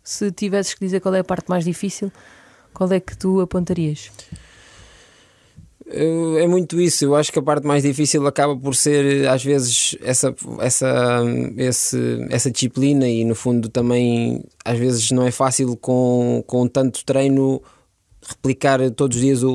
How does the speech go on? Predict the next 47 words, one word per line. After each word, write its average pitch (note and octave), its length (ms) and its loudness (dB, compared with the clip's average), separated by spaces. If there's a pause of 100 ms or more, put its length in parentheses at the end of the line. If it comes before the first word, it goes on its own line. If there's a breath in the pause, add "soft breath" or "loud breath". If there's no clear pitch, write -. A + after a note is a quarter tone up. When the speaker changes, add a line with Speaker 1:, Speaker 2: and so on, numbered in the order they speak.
(120)
Speaker 2:
o B2 40 2
treino D3 560 2
e B2+ 140 2
tentar B2 340 0
replicar, C3 480 0
no B2+ 80 2
fundo, C3+ 280 0
como B2+ 160 -2
são C3+ 100 0
os B2+ 80 0
atletas B2+ 200 2
de C3+ 40 0
alto B2 160 0
rendimento B2+ 840 0
e B2 120 -2
de A#2 80 0
alto B2+ 200 2
nível, B2 400 0 (160 soft breath)
os B2 120 -6
treinos C3 280 2
são B2 160 2
difíceis C#3 640 0 (420 loud breath)
e C#3 120 -2
é - 20 2
muito D3+ 300 2
isso. D#3 240 2
Se - 40 -10
calhar B2+ 280 2
essa C3 200 2
é C3 40 4
a C3 40 2
parte B2+ 340 -2 (100)
que C3+ 100 -2
eu B2 260 0
acabo B2 280 -2
por B2+ 120 -6
destacar A#2+ 400 -2
mais. A#2+ 320 2
É G#2+ 140 2
difícil A#2+ 480 0
replicar C3 480 -2
todos B2 280 -2
os A#2 40 -4
dias C3 180 2
uma B2 220 4
grande C3 300 2
intensidade C3 640 0